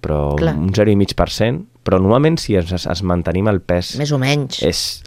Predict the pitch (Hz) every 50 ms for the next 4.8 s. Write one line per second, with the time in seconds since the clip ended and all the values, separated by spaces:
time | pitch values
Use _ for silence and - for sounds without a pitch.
0 | - - - 98 95 92 92 98 95 90 92 104 117 120 107 101 - - 120 123
1 | 98 85 - - - - - 73 69 - - 80 - - _ _ _ _ _ _
2 | _ - 87 82 87 90 85 82 82 76 78 78 80 - - 80 73 71 71 73
3 | 76 - - - _ _ _ _ _ _ _ _ _ _ _ _ _ _ _ 165
4 | 165 160 143 135 131 120 131 127 - - - - 120 - - 104